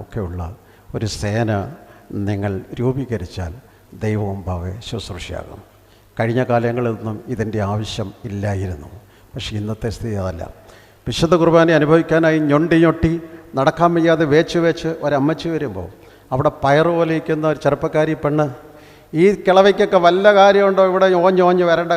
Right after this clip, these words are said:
കാര്യം, വീട്ടിലെങ്ങാനും കിടന്നാൽ പോരെ എന്ന് പറയാതെ അവരെ കയ്യെ പിടിച്ച് അങ്ങോട്ടൊന്ന് കൊണ്ടുവരാൻ നിനക്ക് പറ്റത്തില്ലേ കൊച്ചേ? ഇതൊന്നും ചെയ്യാതെ നീ ചുമ്മാ ശ്രീസമായത്തിലാണെന്നും പറഞ്ഞ് വെറുതെ വന്നിരുന്നിട്ട് പോയാൽ മതിയോ?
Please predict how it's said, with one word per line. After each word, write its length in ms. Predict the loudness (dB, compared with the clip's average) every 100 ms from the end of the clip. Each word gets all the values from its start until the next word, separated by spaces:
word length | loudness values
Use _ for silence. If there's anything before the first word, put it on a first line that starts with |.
| 2
കാര്യം, 260 | 2 0 -2
വീട്ടിലെങ്ങാനും 500 | -4 0 0 2 0
കിടന്നാൽ 260 | -2 -2 0
പോരെ 200 | 0 0 -2
എന്ന് 140 | -2 -2
പറയാതെ 500 | 0 0 0 0 -2 -4 -8 -20 -20 -20 _ _ _ _ _ -10
അവരെ 200 | -4 -4
കയ്യെ 200 | -2 -4 -4
പിടിച്ച് 340 | -8 -10 -12 -14 -18 _ -8
അങ്ങോട്ടൊന്ന് 420 | -4 -2 -2 -4 -4
കൊണ്ടുവരാൻ 340 | -4 -4 -2 -2
നിനക്ക് 260 | -4 -6 -6
പറ്റത്തില്ലേ 420 | -6 -6 -6 -4
കൊച്ചേ? 280 | -4 -6 -8 -10 -20 _ _ _ _ _ _ _ _ _ _ _ _
ഇതൊന്നും 420 | 0 4 4 2 0
ചെയ്യാതെ 400 | 2 2 2 2
നീ 160 | 0
ചുമ്മാ 300 | -2 -2 -2 -2
ശ്രീസമായത്തിലാണെന്നും 880 | -2 -4 -2 -2 -2 -2 -4 -4 -4
പറഞ്ഞ് 260 | -4 -2
വെറുതെ 180 | -2 -2
വന്നിരുന്നിട്ട് 500 | -2 -2 -4 -4 -4
പോയാൽ 220 | -4 -4 -4
മതിയോ? 200 | -6